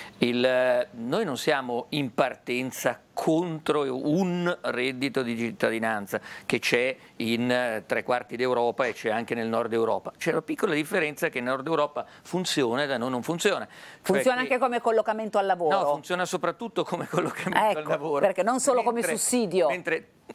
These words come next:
Speaker 1: chiunque, eh, eh, a me dispiace dirlo, io sono anche di origine, eh, calabrese, ma chiunque frequenta il, il meridione sa che più che qui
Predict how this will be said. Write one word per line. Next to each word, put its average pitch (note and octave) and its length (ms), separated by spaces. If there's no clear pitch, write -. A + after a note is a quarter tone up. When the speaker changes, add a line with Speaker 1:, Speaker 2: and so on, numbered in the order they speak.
Speaker 1:
chiunque, D3+ 840
eh, D3+ 400
eh, E3+ 60
a D#3+ 40
me F#3+ 120
dispiace E3+ 540
dirlo, D#3 340
io C#3 140
sono B2+ 220
anche B2 280
di A#2+ 160
origine, C3 560
eh, A#2 160
calabrese, D3 600
ma B2+ 140
chiunque C3 480
frequenta C3 640
il, B2 380
il B2 140
meridione B2+ 580
sa C#3+ 380
che D3 240
più C#4+ 420
che - 180
qui - 300